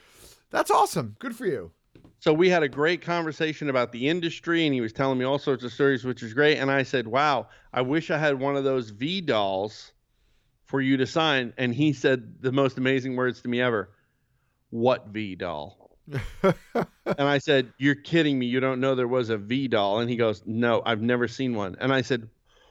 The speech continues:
Speaker 2: "What?" And I instantly called one up on my iPad for him to see. And he goes, "I gotta get one of those." And I'm like, "Right?" I'm like,
Speaker 1: Yeah.
Speaker 2: "I'll keep my eye out for you.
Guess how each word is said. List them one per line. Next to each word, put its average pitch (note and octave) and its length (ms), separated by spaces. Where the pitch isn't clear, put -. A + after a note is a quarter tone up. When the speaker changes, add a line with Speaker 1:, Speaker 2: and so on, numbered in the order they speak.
Speaker 2:
"What?" - 580
And B2 100
I B2 180
instantly C#3 520
called G#2 300
one G#2+ 120
up G2+ 180
on G2 80
my F#2+ 340
iPad G2+ 260
for A2+ 100
him G#2+ 140
to G2+ 60
see. C3 160
And A#2+ 100
he A2 60
goes, G#2 220
"I E3 200
gotta A#2 220
get D3+ 280
one C#3+ 140
of A#2+ 60
those." A2+ 280
And B2 80
I'm B2+ 80
like, A#2+ 220
"Right?" C3 640
I'm C3+ 120
like, C3+ 200
Speaker 1:
Yeah. F#3 120
Speaker 2:
"I'll G2+ 60
keep D#3+ 200
my D3+ 320
eye E3+ 120
out A2+ 200
for G#2 200
you. G#2+ 180